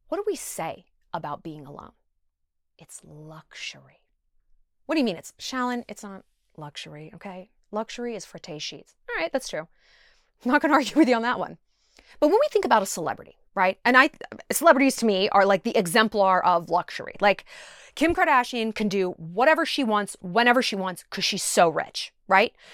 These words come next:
She can have her manicurist come to her. She can lay down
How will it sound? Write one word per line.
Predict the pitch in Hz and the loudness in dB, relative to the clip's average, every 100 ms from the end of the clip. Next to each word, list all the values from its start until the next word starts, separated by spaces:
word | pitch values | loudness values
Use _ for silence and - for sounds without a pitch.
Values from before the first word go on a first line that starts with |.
| - | -2
She | - | 2
can | 285 277 | 2 4
have | 254 220 | 2 2
her | 240 | 0
manicurist | 226 247 247 269 254 - _ _ _ | 0 0 0 0 0 -2 _ _ _
come | 302 294 311 - | 2 2 0 -4
to | 262 | 2
her. | 247 | 2
She | - 254 | 2 -2
can | 226 208 | -2 0
lay | 220 320 | 2 4
down | 294 247 233 | 4 0 -2